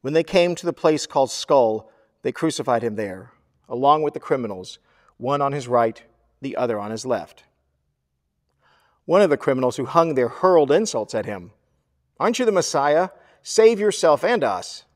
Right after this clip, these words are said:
But the other criminal rebuked him. "Don't you fear God," he said,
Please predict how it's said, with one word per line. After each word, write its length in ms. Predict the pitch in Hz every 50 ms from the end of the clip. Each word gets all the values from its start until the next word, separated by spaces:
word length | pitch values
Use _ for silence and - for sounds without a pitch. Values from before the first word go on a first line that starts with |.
| _ _ _ _ _ _ _ _ _ _ _ _ _ _ _ _ -
But 100 | 120 117
the 120 | 120 120
other 160 | 151 175 147
criminal 420 | - - - 120 113 117 120 123 131
rebuked 360 | 139 127 131 160 180 - -
him. 240 | 107 82 73 - _ _ _ _ _ _ _ _ _ _
"Don't 220 | - 95 127 - -
you 60 | 185
fear 200 | - 156 165 151
God," 380 | 110 95 92 92 101 127 139
he 100 | 139 160
said, 380 | 156 - - 180 180 185 190 175